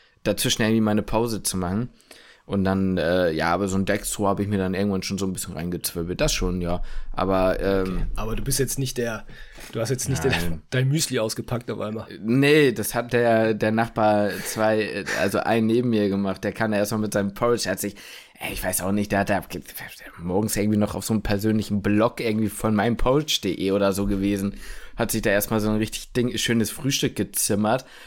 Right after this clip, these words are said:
Speaker 1: und einfach eine halbe Stunde, dreiviertel Stunde nach Prüfungsbeginn, wo du ja maximal, keine Ahnung,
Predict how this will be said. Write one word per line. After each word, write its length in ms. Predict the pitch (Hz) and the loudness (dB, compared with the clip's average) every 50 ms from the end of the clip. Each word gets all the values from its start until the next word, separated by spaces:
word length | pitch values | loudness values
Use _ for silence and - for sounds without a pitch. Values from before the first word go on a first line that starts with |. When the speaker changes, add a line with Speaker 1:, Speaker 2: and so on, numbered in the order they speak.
| - - | -6 -2
Speaker 1:
und 100 | 113 117 | 0 2
einfach 300 | 107 123 117 117 107 - | 2 2 2 0 0 0
eine 180 | 127 110 101 98 | 2 2 2 2
halbe 280 | 110 120 139 135 139 | 2 2 2 2 0
Stunde, 400 | 139 - - 135 135 131 123 120 | 0 0 0 2 2 4 2 2
dreiviertel 500 | 107 110 - 101 117 - - 147 127 131 | 2 2 0 0 0 2 0 -2 -2 0
Stunde 560 | 117 - - 127 123 120 123 135 131 127 147 147 - - - - | -2 -2 0 0 0 2 2 2 2 2 0 -2 -6 -8 -4 -4
nach 140 | 110 - | -4 -4
Prüfungsbeginn, 1000 | - - - 123 - - 180 160 - - - 113 98 - - 98 92 95 113 139 - - - - | -2 -4 -4 -2 0 0 0 0 0 0 -2 -4 -4 0 0 0 2 2 0 -2 -4 -10 -18 -6
wo 120 | - 120 123 | -2 0 2
du 100 | 120 127 | 4 4
ja 160 | 123 113 113 | 4 4 4
maximal, 640 | 110 110 120 - - - 147 135 123 120 113 120 127 | 4 2 2 0 -2 0 2 2 4 4 4 4 2
keine 280 | 120 - 120 117 113 80 | 2 0 0 2 2 2
Ahnung, 320 | 82 117 131 131 123 110 | 2 2 0 0 -2 -4